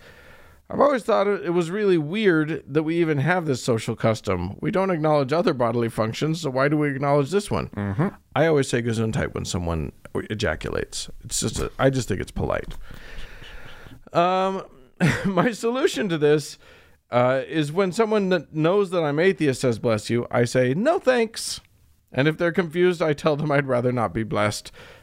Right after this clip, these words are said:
Speaker 1: so you don't need to do that. If it's a random person I, I don't really want to get into it with, like at work, I just don't say anything. I don't say thank you, I just don't
Speaker 2: Oh.
Speaker 1: reply.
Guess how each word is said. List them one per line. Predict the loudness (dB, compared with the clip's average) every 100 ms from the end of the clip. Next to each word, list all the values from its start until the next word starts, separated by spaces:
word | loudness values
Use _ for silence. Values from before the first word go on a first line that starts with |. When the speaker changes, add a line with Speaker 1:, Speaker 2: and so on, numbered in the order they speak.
| -16
Speaker 1:
so | 0 2
you | 4
don't | 2 2
need | 0
to | 0
do | 2 2
that. | 2 -2 -6 -20 -20 -20 -18 -4
If | 0
it's | 2
a | 2
random | 0 0 2 2
person | 2 0 0 -2 -2
I, | 0 0 2
I | 0
don't | 2 0 2
really | 2 2
want | 2 0
to | 2
get | 2
into | 2 2 2
it | 2
with, | 2 0 0
like | -2 0
at | 0
work, | 2 2 2 -4 -20 -20 _ -2
I | 0
just | 0 2
don't | 0 2
say | 0 2
anything. | 0 0 0 0 0 -6 _ _ _ 0
I | 2
don't | 2 2
say | 0
thank | 2 -2 0
you, | 2 4
I | 2
just | 2 -2 2
don't | 2 2
Speaker 2:
Oh. | 0
Speaker 1:
reply. | 0 2 2 2 -2